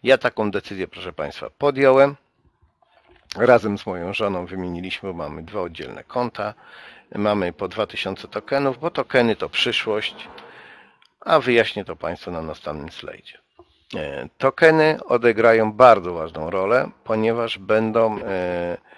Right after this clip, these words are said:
e, one też współfinansowały projekty adresowe. To jest kolejna forma finansowania w Skywayu. I, e, w miarę, e,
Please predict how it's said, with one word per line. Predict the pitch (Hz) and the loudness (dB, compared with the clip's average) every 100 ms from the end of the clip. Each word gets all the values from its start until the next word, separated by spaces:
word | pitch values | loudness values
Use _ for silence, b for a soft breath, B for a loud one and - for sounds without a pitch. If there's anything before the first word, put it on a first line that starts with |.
| b b b - | b b b -8
e, | 101 95 | -6 -2
one | 120 117 113 | 0 2 2
też | - 127 - - | 0 -2 -2 -6
współfinansowały | - - 139 135 - 120 107 101 101 104 113 113 | -12 -10 -6 -6 -2 0 0 0 -2 0 0 0
projekty | - 98 95 - 107 | -4 -4 -4 -4 -2
adresowe. | 95 98 92 98 65 - | -2 -2 -6 -8 -10 -12
To | 82 | -14
jest | - | -10
kolejna | - 110 120 120 104 | -4 0 0 0 -2
forma | - 104 98 98 | -2 -2 -2 -4
finansowania | - 98 87 - 90 85 85 85 82 - 71 | -4 -6 -6 -8 -8 -6 -6 -6 -8 -8 -10
w | - | -14
Skywayu. | - 85 78 58 - _ - - - _ B B B B B B B B _ _ - - - | -12 -10 -10 -12 -16 _ -20 -20 -20 _ B B B B B B B B _ _ -20 -18 -6
I, | 123 131 131 | -4 -2 -2
e, | 135 117 113 104 | 4 6 6 2
w | 95 | -2
miarę, | 98 120 131 120 | 0 6 8 6
e, | 95 90 92 - | 2 -2 -6 -8